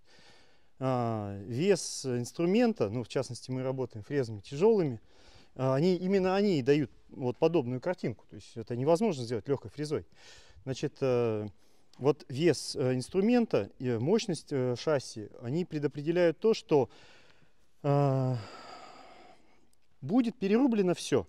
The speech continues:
что попадет под фрезу. Поэтому принципиально важным моментом на старте проекта, э, нам показать, где находятся коммуникации, где есть какие-то опасности. Мы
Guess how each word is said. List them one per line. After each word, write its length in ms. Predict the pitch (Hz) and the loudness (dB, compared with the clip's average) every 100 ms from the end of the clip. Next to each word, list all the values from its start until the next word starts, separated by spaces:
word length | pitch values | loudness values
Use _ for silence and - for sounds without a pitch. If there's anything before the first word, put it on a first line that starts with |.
| - | -6
что 200 | - 117 | -10 -8
попадет 380 | 120 147 165 185 | -4 0 2 2
под 140 | 135 | -2
фрезу. 300 | 135 127 104 - - - - | -2 -6 -6 -14 -20 -20 -6
Поэтому 580 | - 165 165 165 151 - - | 2 2 2 2 2 -2 -6
принципиально 540 | 147 139 - 156 123 | -6 -4 2 2 2
важным 300 | 123 123 113 | 0 -2 -2
моментом 600 | 120 180 247 214 165 131 | -2 0 0 0 -4 -4
на 100 | 120 | -6
старте 540 | - - 190 - 135 107 - - - | -6 0 0 0 -6 -8 -12 -20 -10
проекта, 560 | 139 151 156 - 123 101 - - - _ - | 0 4 4 2 -6 -8 -12 -20 -20 _ -6
э, 220 | 131 123 | -2 2
нам 260 | 131 175 143 | 2 2 2
показать, 680 | 156 165 156 180 139 - - | 0 2 4 4 2 -4 -12
где 400 | 113 120 160 151 | -8 -2 2 4
находятся 420 | 139 143 117 123 | 2 -2 -2 -4
коммуникации, 720 | 143 160 196 240 226 - 160 | -4 0 2 4 4 2 -6
где 320 | 117 131 135 | -4 -4 -2
есть 320 | 117 123 - - | -2 -4 -4 -8
какие-то 440 | 123 131 110 143 | -10 -8 -4 -2
опасности. 600 | 156 220 - 147 - 117 - - - - - - | 2 2 2 -4 -6 -8 -8 -18 -20 -20 -14 0
Мы 400 | 151 208 151 | 6 6 6